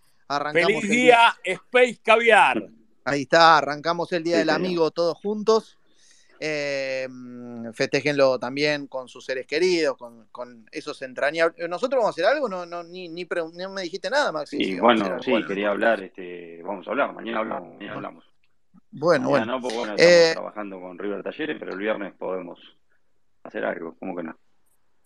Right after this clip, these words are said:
Speaker 1: Bien, el viernes tengo que ir a la universidad a tomar examen, así que voy a andar por ahí.
Speaker 3: Mamita.
Speaker 1: Escúchame,
Speaker 3: Sí.
Speaker 1: Maxi, eh, a ver, estuvimos preguntándole a la gente a lo largo de, de, de todo el
Speaker 3: Sí.
Speaker 1: espacio,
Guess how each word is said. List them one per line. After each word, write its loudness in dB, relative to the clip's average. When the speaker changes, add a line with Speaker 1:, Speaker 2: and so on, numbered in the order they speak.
Speaker 1:
Bien, -4
el 0
viernes 6
tengo 2
que 0
ir 4
a 6
la -2
universidad -2
a 0
tomar -6
examen, -6
así -12
que -6
voy -6
a -6
andar -6
por -4
ahí. -6
Speaker 3:
Mamita. -20
Speaker 1:
Escúchame, -4
Speaker 3:
Sí. -20
Speaker 1:
Maxi, -2
eh, -2
a 4
ver, 0
estuvimos -6
preguntándole -8
a -6
la -6
gente -6
a -2
lo -6
largo -2
de, -8
de, -20
de -16
todo -4
el 0
Speaker 3:
Sí. -4
Speaker 1:
espacio, 4